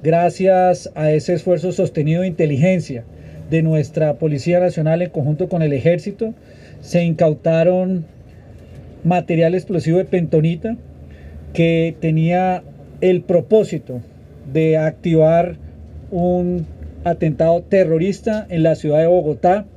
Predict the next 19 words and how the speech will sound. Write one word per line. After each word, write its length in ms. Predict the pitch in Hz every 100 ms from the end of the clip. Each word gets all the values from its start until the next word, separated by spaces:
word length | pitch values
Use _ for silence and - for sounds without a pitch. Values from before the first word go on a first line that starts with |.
| - - - - - - - - - - -
orientado 800 | 185 180 170 - 196 214 247 240 - - - - -
por 160 | 165 156
este 280 | 160 - 190
bandido 460 | 165 143 151 175
de 120 | 180
alias 720 | 151 156 165 175 170 - - - - -
El 200 | 170 151
Paisa 640 | - 196 190 202 190 180 - - -
desde 480 | 147 175 151 160 156
Venezuela, 680 | 147 147 139 170 196 220 208 - -
con 140 | 175 160
el 100 | 135
fin 160 | 165
de 100 | 160
afectar 520 | 180 175 123 170 175
a 40 | 180
la 120 | 170
ciudad 260 | 156 143 127
capital 560 | 165 143 135 165 185